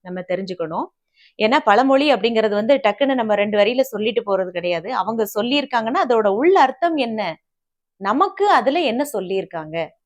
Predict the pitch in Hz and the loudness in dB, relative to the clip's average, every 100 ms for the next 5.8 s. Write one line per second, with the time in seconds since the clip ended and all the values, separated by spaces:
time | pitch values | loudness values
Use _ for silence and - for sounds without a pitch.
0 | _ 185 185 214 208 202 196 170 165 175 | _ -14 -6 -4 -2 -2 -2 -2 -2 -6
1 | 160 160 156 _ 180 208 302 - _ 262 | -8 -12 -14 _ -8 -6 -6 -10 _ -2
2 | 262 247 - 170 170 262 - _ _ _ | -2 -2 -4 -8 -6 -8 -10 _ _ _
3 | _ _ _ _ 226 233 285 330 233 196 | _ _ _ _ -2 0 2 2 2 0
4 | 240 247 208 214 254 - 202 196 269 294 | 0 -2 -2 0 -2 -4 -4 0 0 0
5 | 214 190 226 208 190 180 240 | -2 -4 -6 -6 -6 -4 -2